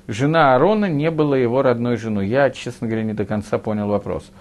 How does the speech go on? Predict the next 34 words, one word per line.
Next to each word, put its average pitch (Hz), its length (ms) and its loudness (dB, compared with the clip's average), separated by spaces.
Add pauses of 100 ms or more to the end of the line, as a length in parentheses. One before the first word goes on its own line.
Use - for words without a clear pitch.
(400)
Кто - 280 2
пишет, 156 380 -4
что - 200 -4
люди 143 240 2
крайне 117 380 2
редко 147 320 0
женятся 123 360 -4
на 113 100 -4
своих 113 360 -4
родных 113 340 -2
супругах, 143 500 -4
я 113 140 -6
не, 113 300 -2
не 113 320 -2
до 113 80 -2
конца 113 380 -2
врубился. 90 580 -6 (2000)
Если 117 260 -2
можно 151 300 2
пояснить 135 440 -2
вопрос, 120 340 0
что 160 180 4
означает, 135 440 0
что - 160 -8
люди 135 220 -2
крайне 123 340 0
редко 127 300 -2
женятся 107 380 -6
на 101 40 -8
своих 101 300 -6
родных 98 340 -6
супругах? 76 420 -12 (1000)
Не 120 140 2
знаю. 107 340 0